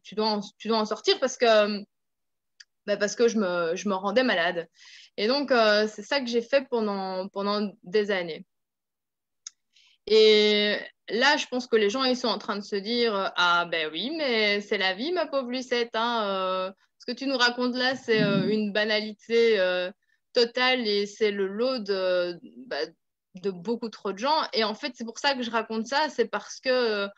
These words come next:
moi, euh, aujourd'hui, ça me, cette idée m'est vraiment insupportable de, de voir, euh, de voir tous ces burn-out, de voir tous ces gens éteints, de voir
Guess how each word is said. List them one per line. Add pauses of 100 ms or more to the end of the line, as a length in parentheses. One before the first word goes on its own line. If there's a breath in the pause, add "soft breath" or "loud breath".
(500 soft breath)
moi,
euh,
aujourd'hui,
ça
me, (100)
cette
idée
m'est
vraiment (200)
insupportable
de, (340 soft breath)
de
voir,
euh,
de
voir
tous
ces
burn-out,
de
voir
tous
ces
gens (120)
éteints, (420 soft breath)
de
voir